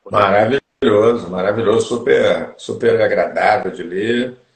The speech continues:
Speaker 2: E o tofacitinib da, da Lila tá lá também, no livro. É o primeiro dos cinco que a gente aborda.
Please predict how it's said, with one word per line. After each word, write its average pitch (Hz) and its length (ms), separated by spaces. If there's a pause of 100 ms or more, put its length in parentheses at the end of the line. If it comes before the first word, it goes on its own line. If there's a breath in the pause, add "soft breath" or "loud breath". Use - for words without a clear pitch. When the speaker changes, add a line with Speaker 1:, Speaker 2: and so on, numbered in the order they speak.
(260)
Speaker 2:
E 107 300
o 101 140
tofacitinib 135 960
da, 95 220
da 101 180
Lila 95 360
tá 110 180
lá 101 220
também, 156 380 (480)
no 107 180
livro. 120 600 (240)
É 95 120
o 98 120
primeiro 123 560
dos - 440
cinco 120 300
que 123 80
a 120 60
gente 123 220
aborda. 90 520